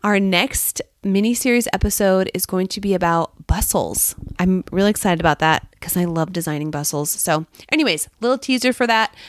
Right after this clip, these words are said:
I'll save it for next time. I hope you have a great week as we're continuing to, like, move into spring,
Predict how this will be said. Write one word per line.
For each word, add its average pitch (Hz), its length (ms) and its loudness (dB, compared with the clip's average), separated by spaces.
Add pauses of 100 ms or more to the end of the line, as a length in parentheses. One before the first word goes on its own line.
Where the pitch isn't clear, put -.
(220)
I'll 185 120 2
save 254 240 2
it - 120 -2
for 226 260 2
next 220 300 0
time. 208 500 2 (360)
I 196 100 0
hope 220 200 2
you 202 100 -4
have 208 140 2
a 202 60 2
great 285 400 -2
week 302 480 0
as 202 340 2
we're 202 320 0
continuing 220 440 -2
to, - 80 -4
like, 175 180 -2
move 196 220 2
into 170 240 -4
spring, 285 680 2